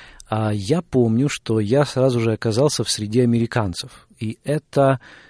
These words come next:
ну, не всегда у наших иммигрантов есть, э,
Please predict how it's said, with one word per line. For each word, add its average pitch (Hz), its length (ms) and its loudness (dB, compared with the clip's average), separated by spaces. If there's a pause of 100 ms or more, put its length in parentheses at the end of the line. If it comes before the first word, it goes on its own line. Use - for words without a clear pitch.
(120)
ну, 127 300 2
не 147 100 2
всегда 143 380 2
у 110 60 0
наших - 280 -4
иммигрантов 117 540 0
есть, - 320 -4
э, 104 160 -4